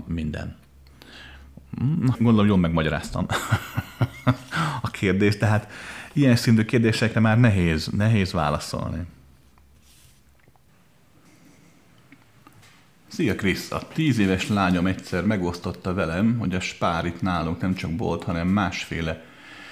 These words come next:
is, meg nincs is ott, meg másféle is egyszerre. És pánik volt a kapu miatt a szomszédos fenyőfánál, ami hívogatja. Tudom, katyvasz, de lényegtelen, átjött. A következő kérdésem, mit érdemes, mit lehet mondani ilyenkor?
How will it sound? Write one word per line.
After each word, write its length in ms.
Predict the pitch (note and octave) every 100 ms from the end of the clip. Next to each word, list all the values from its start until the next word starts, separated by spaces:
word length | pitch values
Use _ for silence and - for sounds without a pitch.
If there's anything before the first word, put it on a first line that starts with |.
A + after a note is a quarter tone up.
| - -
is, 280 | - A#2+ -
meg 180 | F#2 E2+
nincs 220 | A#2 B2+
is 160 | C3 B2+
ott, 200 | A2+ G#2
meg 140 | F2+
másféle 420 | F#2+ F2 - F#2
is 120 | F2+
egyszerre. 600 | F#2 E2+ - F2+ F2 E2 - - - G2 - - - - - - - - - - - -
És 80 |
pánik 280 | - B2+ B2+
volt 160 | A#2 G2+
a 40 |
kapu 260 | G#2 A#2 G#2
miatt 320 | G2+ G2 G2
a 80 | F#2+
szomszédos 540 | - A2 G2+ F#2+ F#2
fenyőfánál, 680 | - G2 F2+ F#2 G#2 F2+ F2
ami 160 | F2+ F#2
hívogatja. 800 | G2+ F2+ F2 F#2+ - - F2+ F2+ - - - - - - - - - - - -
Tudom, 240 | B2 G2+
katyvasz, 420 | G2 A2+ - G2 G#2
de 140 | G2
lényegtelen, 560 | G#2+ F#2 F2+ F2+ F#2 E2+
átjött. 480 | F2 - E2+ - -
A 40 |
következő 300 | - G2 F#2
kérdésem, 500 | - G#2+ G2+ G2+ G2+
mit 220 | A#2 A#2+
érdemes, 420 | F#2 E2+ E2+ E2+ -
mit 180 | G#2+
lehet 260 | G#2+ F2 -
mondani 320 | F#2+ F2+ F2
ilyenkor? 600 | F2 D#2 E2 - D#2+ F2+